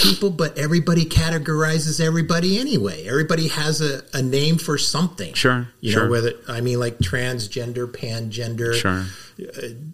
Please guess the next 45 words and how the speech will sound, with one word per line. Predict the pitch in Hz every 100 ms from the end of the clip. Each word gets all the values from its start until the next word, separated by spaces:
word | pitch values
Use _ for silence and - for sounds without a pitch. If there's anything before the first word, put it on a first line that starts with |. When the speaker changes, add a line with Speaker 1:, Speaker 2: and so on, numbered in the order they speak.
| _ _ 156
Speaker 1:
Gen | - 123 127 120
Y, | 110 120 123 123
Gen | 107 - 120
X, | 117 123 131 - - - - - -
everybody | 151 143 180 190 202
groups | 120 135 185 -
everybody | 180 196 175 190 190 185
anyway. | 247 185 110
But | 101 120 147
you | 151
know | 175
what? | 208 208
We're | 170
all | 202 170
just | 120 160 -
a |
bunch | - 147 -
of |
fucking | - - 196 - 127
human | 156 156 123
beings | 107 143 175 131
in | 123
the | 113
human | 107 131 143 107
race. | 95 127 110 - - - _ _ _
You | 123
know, | 113 113 135 - -
get | 156
over | 185 214 180 104
everybody's | 123 123 117 110 -
skin | - 113 110
color | 95 104 92 92
or | 92
culture | - 120 113 - 101
or | 95
whatever. | 98 110 113 80 - - - -
I | 107
think | 143
if | 139 135
more | 123 127
people | 131 147 139
learned | 104 101 107 120 156 156
about | 151 147
other | - 143
people's, | 147 156 151 143 120 -